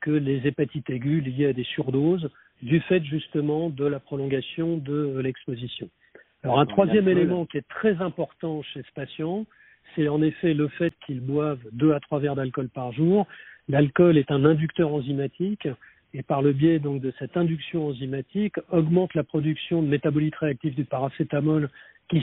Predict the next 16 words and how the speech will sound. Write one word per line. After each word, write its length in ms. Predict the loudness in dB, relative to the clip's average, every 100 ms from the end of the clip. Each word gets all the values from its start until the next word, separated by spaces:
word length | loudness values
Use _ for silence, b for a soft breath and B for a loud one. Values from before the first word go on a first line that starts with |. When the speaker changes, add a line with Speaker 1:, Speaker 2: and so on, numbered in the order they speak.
| 2
Speaker 1:
sont 140 | 4 6
les 200 | 4 2
éléments 360 | 2 0 -2
responsables 640 | -6 -12 -12 -10 -6 -6 -6
de 80 | -6
l'atteinte 360 | -4 -2 -2
hépatique. 540 | -4 -6 -4 -2 -2 -4 -8 B B B -8 4
Donc 320 | 4 4 0
on 240 | 2 4
a 180 | 4 4
là 380 | 4 2 -2 -6
le 180 | -8 -10
troisième 540 | -6 0 0 0 0
élément 600 | 0 0 -2 -4 -6 -10 -14
qui 60 | -8
participe 760 | -6 -6 -6 -8 -6 -8 -10